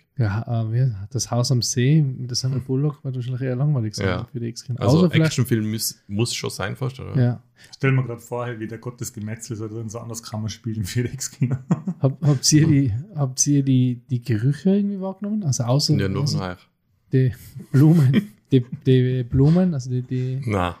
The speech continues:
Speaker 2: fast gar nichts,
Speaker 1: Blüten,
Speaker 2: ja.
Speaker 1: aber sonst irgendwie?
Speaker 3: Ähm, also wieder im Vergleich zu, zu Jungle Cruise,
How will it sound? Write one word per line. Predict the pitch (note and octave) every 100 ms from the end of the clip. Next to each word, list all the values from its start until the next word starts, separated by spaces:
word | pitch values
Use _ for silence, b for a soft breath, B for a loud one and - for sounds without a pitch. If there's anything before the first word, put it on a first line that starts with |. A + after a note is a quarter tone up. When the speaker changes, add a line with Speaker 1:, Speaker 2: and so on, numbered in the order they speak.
| _
Speaker 2:
fast | G2 - -
gar | C#3
nichts, | F3 G3 -
Speaker 1:
Blüten, | G3+
Speaker 2:
ja. | G3
Speaker 1:
aber | C#3
sonst | C3 D3+ G#3 A3+ G3+
irgendwie? | G3+ G#3 G#3 - _ _ -
Speaker 3:
Ähm, | A#2+ A#2+ A#2+ B2 - _ _ _ _ _ _
also | C3 B2+ B2+
wieder | D#3
im | D#3
Vergleich | D#3+ B2+ C3 C3
zu, | - A#2+ B2 - -
zu | B2 A#2 A#2 A#2
Jungle | B2 D3 D#3
Cruise, | E3 E3+ -